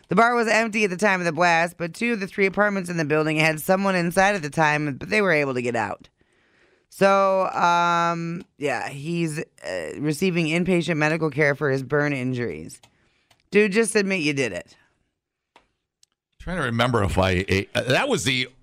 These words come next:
Speaker 2: uh, Beagles w-, is the old, let's see, 'cause we, last time we were up there, we were at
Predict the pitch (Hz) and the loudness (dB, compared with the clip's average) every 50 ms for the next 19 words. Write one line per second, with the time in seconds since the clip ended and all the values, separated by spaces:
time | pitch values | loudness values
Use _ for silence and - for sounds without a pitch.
0 | _ - 107 104 101 98 95 92 92 92 87 151 170 185 165 160 127 107 80 95 | _ 0 0 2 2 2 0 -2 -2 0 0 2 2 2 0 0 0 0 0 0
1 | 104 107 - 107 104 90 78 80 85 87 95 107 120 123 127 120 98 92 - _ | 0 0 0 0 0 0 0 -2 0 2 2 4 4 2 2 0 -4 -6 -10 _
2 | _ _ _ _ _ _ _ _ _ _ _ _ _ _ _ _ _ _ _ _ | _ _ _ _ _ _ _ _ _ _ _ _ _ _ _ _ _ _ _ _
3 | _ _ - 85 85 78 76 - - 98 85 80 82 - 101 90 95 110 131 131 | _ _ 0 0 0 0 0 -2 -2 0 -2 -2 -4 -4 -2 -2 0 0 0 0
4 | 110 117 127 135 - - 131 117 110 110 110 107 98 92 - - 90 87 85 80 | 2 2 2 0 0 0 0 0 2 2 2 0 0 0 0 0 0 0 0 0
5 | 80 73 - | -2 -4 -6